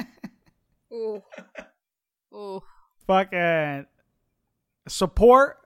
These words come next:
Speaker 2: So Dan's gonna be A D C. Support is gonna be you fella. For no other reason other than, A, I just feel like it's cool to play with a guy who has a fucking accent on your team. And B, if, like, your whole team fucks up, you could just be like,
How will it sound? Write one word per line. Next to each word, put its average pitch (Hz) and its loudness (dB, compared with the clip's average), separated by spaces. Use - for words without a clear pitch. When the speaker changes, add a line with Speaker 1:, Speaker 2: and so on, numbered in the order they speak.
Speaker 2:
So - -4
Dan's 214 -2
gonna 226 -6
be 226 -6
A 220 -6
D 214 -8
C. 220 -12
Support 208 -6
is 175 -8
gonna 196 -4
be 185 -4
you 185 -4
fella. 143 -4
For 240 2
no 269 6
other 302 8
reason 233 -4
other 226 2
than, 208 0
A, 254 -2
I 214 6
just 214 -6
feel 226 -4
like 214 0
it's 190 -6
cool 214 0
to 196 -8
play 208 -2
with 196 -2
a 185 -6
guy 185 -2
who 190 -4
has 180 -4
a - -16
fucking 170 -8
accent 175 -12
on 196 -10
your 196 -16
team. 220 -16
And 180 -10
B, 220 -2
if, 202 -2
like, 202 0
your 185 0
whole 202 2
team 208 -6
fucks 220 -4
up, 254 -2
you 208 -6
could 208 -4
just 185 -12
be 214 -4
like, 185 -2